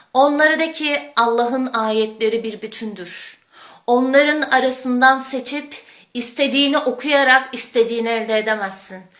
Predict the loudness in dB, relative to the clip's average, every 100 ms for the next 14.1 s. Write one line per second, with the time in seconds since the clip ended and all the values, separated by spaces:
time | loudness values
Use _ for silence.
0 | _ -10 -4 -2 -2 4 4 4 4 0
1 | -2 -4 -2 0 2 0 0 0 4 2
2 | 2 -4 -2 -2 -2 -4 -4 -2 -6 -8
3 | -10 -14 _ _ _ -4 -2 0 0 0
4 | -2 -4 -6 -4 -4 -4 -10 -10 -8 -6
5 | -6 -4 -4 -6 -4 -4 -2 -2 -4 -4
6 | -8 -8 -14 _ _ _ -12 -10 -10 -8
7 | -8 -8 -8 -16 -16 -20 _ -20 -20 -20
8 | -20 0 6 6 4 -2 -4 -2 0 6
9 | 4 4 0 -2 -2 0 0 0 0 -2
10 | 0 0 0 -4 -6 -4 0 0 0 -6
11 | -6 -8 -8 -4 -2 -2 -4 -12 -2 0
12 | 0 -2 0 0 2 0 -2 -2 -6 -8
13 | 0 2 2 -4 -12 -12 -12 -12 -12 -14